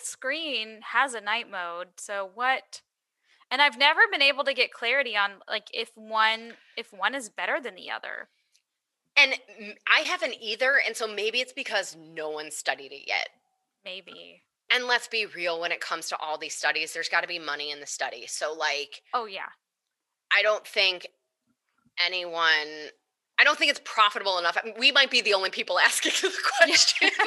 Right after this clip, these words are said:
Speaker 1: <laughs> We're the only ones that care. <laughs>
Speaker 2: Right? Like, or can we just,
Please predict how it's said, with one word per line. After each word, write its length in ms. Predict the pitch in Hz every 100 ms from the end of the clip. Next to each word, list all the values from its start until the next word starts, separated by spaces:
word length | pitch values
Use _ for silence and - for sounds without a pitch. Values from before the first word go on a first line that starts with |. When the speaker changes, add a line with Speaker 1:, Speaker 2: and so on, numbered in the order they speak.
| 466 - 381 -
Speaker 1:
<laughs> 560 | - - - - -
We're 100 | 311
the 80 | 339
only 200 | 330 359
ones 280 | 339 330 311
that 180 | 311 -
care. 420 | 294 254 240 226 294
<laughs> 60 | - 427 - 466 - - _ _ - - - -
Speaker 2:
Right? 240 | 277 302 -
Like, 320 | 247 240 - - _ _ _ _ _ _
or 160 | 311 349
can 180 | 403 311
we 160 | 330
just, 460 | 262 339 330 -